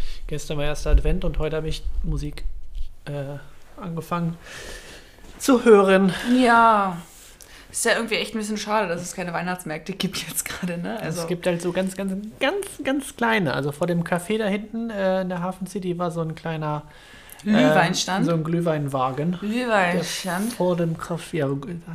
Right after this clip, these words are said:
Speaker 1: fünf Lü-, Lü-,
Speaker 2: Lü-,
Speaker 1: Glühwein.
Speaker 2: Glühwein, Glühwein.
Speaker 1: Der stand da und dann gab's weißen und roten Glühwein.
Speaker 2: Weißer Glühwein ist so geil.
Speaker 1: Das war der beste.
Speaker 2: I really love it.
Speaker 1: Mhm, das ist
Speaker 2: Und
Speaker 1: gut.
Speaker 2: normalerweise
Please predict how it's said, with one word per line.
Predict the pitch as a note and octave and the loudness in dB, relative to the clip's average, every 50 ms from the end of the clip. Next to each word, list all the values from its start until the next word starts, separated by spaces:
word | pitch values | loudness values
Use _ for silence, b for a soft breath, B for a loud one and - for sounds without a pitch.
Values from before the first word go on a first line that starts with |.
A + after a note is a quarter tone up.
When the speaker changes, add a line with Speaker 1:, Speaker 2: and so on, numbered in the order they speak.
| D#3 - | -10 -6
Speaker 1:
fünf | - F3+ F3+ E3 - - | -4 -4 -4 -4 -4 -2
Lü-, | E3+ E3+ E3+ E3+ D#3 | -2 0 0 0 -2
Lü-, | D#3 D#3+ D#3+ E3+ E3+ G#3 | -2 0 2 4 4 4
Speaker 2:
Lü-, | A#3+ B3 B3 - | 6 6 6 4
Speaker 1:
Glühwein. | G#3 G#3+ E3 D#3+ E3 E3+ F3+ G3+ F#3+ E3+ D#3 D#3+ F3+ F3+ | 4 4 4 6 8 10 10 10 10 10 8 6 6 4
Speaker 2:
Glühwein, | G3+ | 2
Glühwein. | G#3 G3+ G3+ G3+ G3+ G#3+ A3 G#3 F3+ E3+ D#3+ E3 F3 G3 G#3 G#3 - | 2 0 0 0 0 0 0 0 2 2 2 2 0 -2 -4 -4 -2
Speaker 1:
Der | E3 D3+ | -2 -2
stand | C#3+ - F3 F3+ F#3+ F3+ | 0 0 0 0 2 2
da | F#3 E3+ F3 | 2 4 4
und | F3 E3+ | 2 2
dann | E3 D#3+ D#3+ D#3 D3 | 0 -2 -2 -4 -4
gab's | E3 D#3+ D#3 - - - - | -6 -8 -8 -10 -8 -6 -4
weißen | D#3 D#3 D#3 - F3 E3 | -4 -2 -4 -4 -6 -6
und | C#3+ C3+ D3 | -6 -6 -8
roten | D#3 C#3+ - - D3 | -10 -10 -8 -8 -10
Glühwein. | C#3 C#3 - - - - D3 F#3 F#3 F3 - - | -10 -10 -12 -14 -14 -14 -14 -10 -8 -8 -8 -6
Speaker 2:
Weißer | - G3 F#3+ B3 C4+ D4 D4+ D#4+ D4+ - D4+ D4 C#4+ D4 D4 C#4+ C#4+ | -6 -2 0 2 2 2 2 0 0 2 2 4 4 2 2 0 -2
Glühwein | F#3+ G3+ G3+ B3+ C4+ C#4 A#3+ A#3+ A3+ A#3 A#3 | -2 0 0 2 2 4 4 4 4 4 2
ist | G#3+ G#3 G#3 G#3 - - | 0 -2 -4 -4 -4 -2
so | G3 A3 A#3 A3+ | -2 -2 0 0
geil. | G#3 G3 G3 F#3+ E3 D#3 E3 F#3+ A3+ A#3+ | 0 0 0 0 -2 -2 -4 -4 -6 -8
Speaker 1:
Das | - - | -10 -14
war | - E3 | -14 -14
der | - - - - | -14 -16 -16 -16
beste. | - - D3+ - - - - G3 - - | -16 -16 -16 -16 -18 -16 -16 -12 -8 -4
Speaker 2:
I | F#3 F#3 F#3 | -2 -2 -2
really | F3+ F#3 F#3+ F#3 F3 F3 E3+ | -2 -2 -2 -2 -2 -4 -4
love | E3 E3 D#3+ D#3+ E3 | -4 -4 -4 -4 -6
it. | - - - - _ _ _ _ _ - | -10 -10 -14 -18 _ _ _ _ _ -12
Speaker 1:
Mhm, | F3 E3 D#3+ D#3 D#3+ E3+ | -10 -8 -8 -8 -10 -10
das | F3 E3+ - | -12 -12 -10
ist | |
Speaker 2:
Und | - | -6
Speaker 1:
gut. | D#3+ F#3 | -2 0
Speaker 2:
normalerweise | G3 G3 F#3+ G#3 A3+ B3 B3+ A#3+ G#3 G3 F#3 F#3+ F#3+ F#3 F#3+ F#3+ G3+ G#3+ A3+ | 0 4 6 8 8 8 8 6 6 6 4 2 2 0 -2 -4 -4 -4 -4